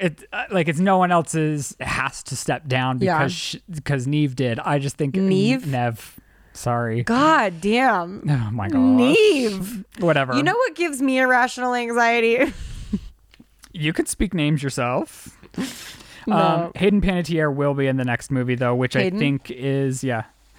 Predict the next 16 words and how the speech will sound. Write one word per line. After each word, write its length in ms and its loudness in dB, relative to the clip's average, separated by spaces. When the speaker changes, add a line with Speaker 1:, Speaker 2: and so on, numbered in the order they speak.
Speaker 1:
uh, 240 2
which 240 0
I 80 4
think 300 0
is 260 0
a 40 -2
saving 320 0
grace 220 0
for 140 -4
a 40 0
lot 200 0
of 80 -8
people. 280 0
Like, 200 0
I 80 0
think, 420 -4